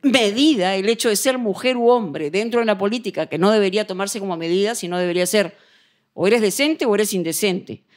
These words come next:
Para mí esa debería ser la división entre, entre la humanidad. Pero, pero lo cierto es que cuando tomas eso para justificar,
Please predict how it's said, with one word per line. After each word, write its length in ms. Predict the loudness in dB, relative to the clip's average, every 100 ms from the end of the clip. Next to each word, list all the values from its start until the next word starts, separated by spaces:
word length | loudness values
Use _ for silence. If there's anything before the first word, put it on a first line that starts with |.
| _
Para 220 | -4 0
mí 120 | 2 2
esa 120 | 2
debería 400 | 2 2 2 2
ser 200 | 2 2
la 100 | 2
división 520 | 2 -2 2 2 2
entre, 420 | 0 0 -2 0
entre 220 | -2 -2
la 60 | -2
humanidad. 500 | -2 -4 0 -2 -2 _ -20 _ 0
Pero, 360 | 2 0 -2 _ _ _
pero 160 | 4 6
lo 120 | 4
cierto 360 | 2 0 -2 -2
es 60 |
que 80 | -4
cuando 340 | -2 -2 -2 0
tomas 420 | 0 2 0 0
eso 420 | -4 -4 -8 -8 -2
para 180 | -2
justificar, 1200 | -2 -6 -6 -6 -10 -12 -12 -14 -6 -4 -4 -8